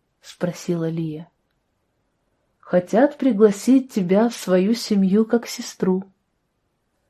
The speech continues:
Мама улыбнулась ей приятной улыбкой. «Мы составим тебе любой квилт, какой ты только пожелаешь». То есть Ревекка с Китти решили пойти на мировую.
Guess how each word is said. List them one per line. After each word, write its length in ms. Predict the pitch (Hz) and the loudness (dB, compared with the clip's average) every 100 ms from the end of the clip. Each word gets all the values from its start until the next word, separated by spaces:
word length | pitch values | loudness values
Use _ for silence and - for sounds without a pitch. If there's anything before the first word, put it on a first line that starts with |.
| _ - | _ -4
Мама 360 | 190 190 185 | 0 2 2
улыбнулась 800 | 175 175 170 165 185 254 247 - | 0 -2 -2 -2 -2 0 -4 -6
ей 200 | 175 185 | -4 -4
приятной 580 | 190 185 170 165 165 180 | -2 -4 -4 -6 -6 -6
улыбкой. 640 | 180 175 165 - - 165 - _ _ _ _ _ _ _ _ | -4 -4 -6 -10 -12 -12 -14 _ _ _ _ _ _ _ _
«Мы 320 | 196 190 269 | 2 4 4
составим 760 | 269 - 226 - 233 254 226 208 | 2 0 -2 2 2 4 2 0
тебе 380 | - 175 220 | -4 2 4
любой 420 | 208 190 160 247 302 | 4 4 4 2 2
квилт, 680 | - 262 208 151 160 - - | 0 2 2 0 -4 -14 -8
какой 480 | 165 156 - 302 | -6 -6 0 2
ты 180 | 294 - | 2 -2
только 440 | 180 - 175 - - | -4 -4 -4 -6 -10
пожелаешь». 840 | 170 165 160 151 151 165 - - _ _ _ _ _ _ _ _ _ _ _ _ _ _ _ _ | -8 -6 -6 -4 -8 -12 -16 -20 _ _ _ _ _ _ _ _ _ _ _ _ _ _ _ _
То 140 | 196 | 4
есть 480 | 254 269 262 - - | 6 6 2 -2 -4
Ревекка 640 | 196 180 165 233 269 - 240 | 0 0 0 -2 -2 -4 -6
с 160 | - | -6
Китти 480 | - 220 226 _ 226 | -6 -4 -4 _ 0
решили 540 | 196 185 - 202 233 226 | 0 -2 -2 0 2 2
пойти 480 | 196 175 170 202 | -2 -4 -4 -4
на 160 | 196 185 | -2 -2
мировую. 720 | 180 185 185 160 156 147 165 | -2 -2 -4 -4 -4 -6 -10